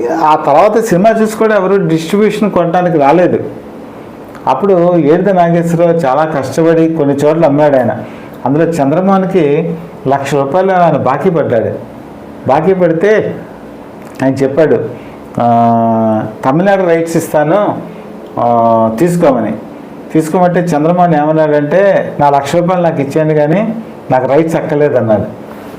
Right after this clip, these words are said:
అప్పుడు మనోరమని, ఆ, తమిళనాడుకి సంబంధించి ఒక హీరో-, హీరోయిన్ కూడా కాదు, కామెడీ ఆర్టిస్ట్. ఆవిడ ఏం చేసిందంటే లక్ష రూపాయలు పెట్టి తమిళనాడుకి రైట్లు తీసుకుంది.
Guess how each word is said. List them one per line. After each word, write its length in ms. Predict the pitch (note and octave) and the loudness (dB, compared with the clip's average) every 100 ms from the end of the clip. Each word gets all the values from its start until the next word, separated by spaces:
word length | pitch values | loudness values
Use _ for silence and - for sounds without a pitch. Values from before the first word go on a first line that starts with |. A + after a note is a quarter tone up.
| - | -6
అప్పుడు 280 | B2 D3 D#3 | -2 2 2
మనోరమని, 960 | D3+ B2+ D#3+ G3+ F#3 E3 F#3+ B3+ E3+ - - - - - C3 | 2 2 2 2 0 0 4 2 2 -6 -12 -16 -16 -4 0
ఆ, 140 | B2 | 0
తమిళనాడుకి 640 | A#2+ C3 D#3 G3 G3+ F#3 | 0 0 0 0 0 0
సంబంధించి 640 | E3+ D3+ C#3+ D3 D3 C3+ F#3+ | 0 0 0 0 0 2 2
ఒక 220 | D3+ - | 2 2
హీరో-, 720 | C3 A#2 G#2+ E3+ F#3+ D#3 A#2+ | 2 0 2 2 4 2 0
హీరోయిన్ 320 | B2 G3 G#3+ | 2 2 2
కూడా 180 | F#3 D#3+ | 2 0
కాదు, 260 | C#3+ C#3 F#3+ | 0 2 2
కామెడీ 400 | G3 C#3+ F#3 F3+ | 2 0 2 2
ఆర్టిస్ట్. 480 | C#3 - B2+ - F2 - - - - - - C3 | 2 0 -4 -2 -4 -4 -12 -18 -18 -18 -6 0
ఆవిడ 180 | C#3+ | 4
ఏం 160 | D#3+ G3+ | 4 2
చేసిందంటే 500 | G#3 G3 F3 E3+ G3+ | 0 2 0 2 0
లక్ష 300 | E3 C3+ - | 0 -2 -2
రూపాయలు 300 | C#3+ E3+ F#3 | 0 0 0
పెట్టి 500 | F3+ D#3+ F#3 A3 A#3 - - - - | 0 2 0 0 -4 -10 -16 -18 -2
తమిళనాడుకి 560 | C3+ E3+ F#3+ F3 F#3 F3+ | 0 2 2 2 2 2
రైట్లు 360 | C#3+ D3 F#3+ | 2 0 0
తీసుకుంది. 500 | E3 C#3 - A2+ G2+ | 0 0 -2 -2 -2